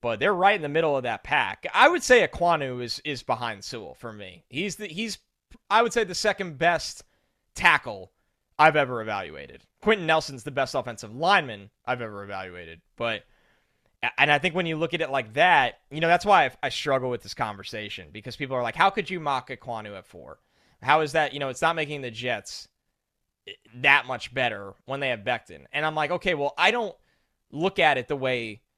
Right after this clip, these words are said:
like, I'm not Joe Douglas. I didn't pick Becton. And I've on the record that I wouldn't have picked Becton. And it's not even a knock on him. It's just the situation. Ekwonu is a, almost a full round better to me than Becton.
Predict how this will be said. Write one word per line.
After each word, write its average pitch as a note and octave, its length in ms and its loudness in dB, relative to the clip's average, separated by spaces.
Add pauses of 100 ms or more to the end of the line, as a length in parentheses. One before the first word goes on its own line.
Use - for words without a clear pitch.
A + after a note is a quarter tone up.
like, D3+ 240 0
I'm C4 260 6
not C4 160 0
Joe A3+ 120 0
Douglas. B3+ 400 -2
I G3+ 100 4
didn't G#3 440 -2
pick G3+ 200 -2
Becton. - 380 -12 (200)
And D3 120 0
I've D#3 220 4 (200)
on C#3 140 -4
the E3+ 60 -4
record E3+ 280 0
that E3+ 140 4
I F#3 80 4
wouldn't D#3+ 320 2
have G#2+ 120 -12
picked G#2 220 -14
Becton. F2 360 -12 (100)
And B2 260 -8 (100)
it's - 220 -12
not F3+ 300 0
even F3+ 180 -6
a D3+ 80 -4
knock F3+ 320 -2
on G#2 140 -6
him. G#2+ 160 -16
It's G#2+ 100 -18
just - 160 -12
the D3+ 60 -14
situation. C#3 680 -6 (360)
Ekwonu B3 420 2
is D#3+ 100 -4
a, D3+ 100 -6 (200)
almost G#3+ 220 -6
a F3+ 60 -8
full G#3 300 -4
round E3+ 300 -2
better F#3+ 280 0
to - 180 -18
me C#2 240 -20 (300)
than D3+ 180 -6
Becton. - 380 0